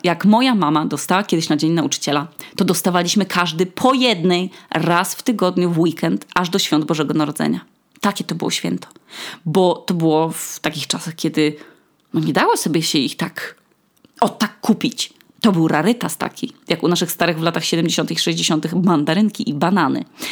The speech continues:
Ja w ogóle myślałam, że ktoś je ręcznie robił, pamiętam, bo moja mama dostała je w takiej drewnianej szkatule i serio, myślałam, że ktoś z mojej mamy klasy po prostu ma taki skill i nie dość, że rzeźbi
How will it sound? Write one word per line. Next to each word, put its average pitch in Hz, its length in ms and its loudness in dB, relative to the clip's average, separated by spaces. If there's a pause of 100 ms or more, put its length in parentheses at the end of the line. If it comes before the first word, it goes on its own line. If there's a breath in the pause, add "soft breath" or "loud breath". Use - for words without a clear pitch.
(360 loud breath)
Ja - 140 0
w - 40 0
ogóle 285 240 4
myślałam, 208 320 2
że 208 140 2
ktoś - 320 -2
je 220 100 6
ręcznie 180 360 0
robił, 202 260 2
pamiętam, 143 440 0
bo 151 100 0
moja 180 200 2
mama 160 260 2 (240 loud breath)
dostała 185 300 0
je 185 80 0
w 180 60 -6
takiej - 200 -2
drewnianej 190 600 2
szkatule 156 600 0
i 165 200 -2
serio, 320 340 0
myślałam, 233 260 2
że 220 60 -2
ktoś 233 160 0
z 208 60 2
mojej 220 200 4
mamy 196 180 2
klasy 170 400 0 (260 loud breath)
po - 100 -4
prostu - 260 0
ma 190 60 2
taki 185 200 -4
skill 277 440 0
i 170 100 0
nie 175 100 4
dość, 180 140 0
że 196 100 2
rzeźbi 160 540 2